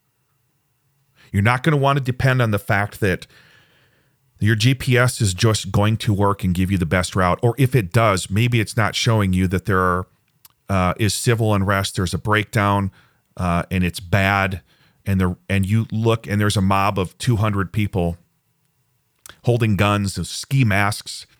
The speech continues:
in the road ahead of you. And you might be thinking, "My goodness, where do you get these ideas?"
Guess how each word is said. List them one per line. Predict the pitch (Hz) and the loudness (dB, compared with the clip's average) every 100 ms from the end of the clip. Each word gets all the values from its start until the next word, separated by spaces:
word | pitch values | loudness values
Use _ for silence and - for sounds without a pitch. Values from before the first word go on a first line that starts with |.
| _ - | _ -6
in | 92 | -2
the | 90 | 0
road | 98 104 107 | 2 2 0
ahead | 95 78 98 | -2 -2 -2
of | 92 | -2
you. | 87 76 69 - _ _ _ _ - | -2 -2 -4 -8 _ _ _ _ -10
And | 82 | 0
you | 101 | 2
might | 123 113 98 | 4 2 0
be | 92 | -2
thinking, | 104 98 87 76 76 | -2 -2 0 -2 -4
"My | - 90 101 107 101 80 76 | -2 0 2 0 -2 -6 -2
goodness, | 98 87 80 73 - - _ _ _ _ _ - | 0 0 0 -2 -8 -16 _ _ _ _ _ -10
where | 82 90 113 | -4 0 2
do | 113 | 2
you | 92 | 0
get | 87 101 - | 0 -2 -2
these | 87 85 | -4 -2
ideas?" | 85 78 78 80 69 69 - | -2 -2 -2 -2 -2 -6 -12